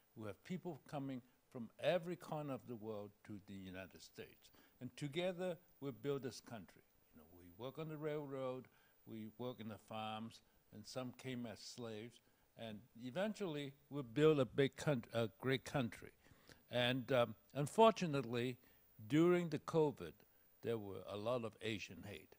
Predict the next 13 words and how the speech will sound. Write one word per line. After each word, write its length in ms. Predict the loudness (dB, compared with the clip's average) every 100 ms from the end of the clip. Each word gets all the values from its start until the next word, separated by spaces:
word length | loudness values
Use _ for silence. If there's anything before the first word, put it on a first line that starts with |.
| _
They 120 | -6 -4
cannot 420 | -2 -2 -2 -4
tell 280 | -2 -2 -2
a 60 | -4
Vietnamese 640 | -4 -2 -2 -2 -4 -6
from 180 | -8 -10
a 60 | -8
Chinese. 500 | -10 -10 -14 -18 -20 -20 _ -20 -20 -12
So 300 | -2 0 0 _ _ _ -8
we 400 | -2 2 2 -2 -8 -20 -20 -12 0
wrote 220 | 0 0
the 60 | -8
song 520 | -2 0 2 0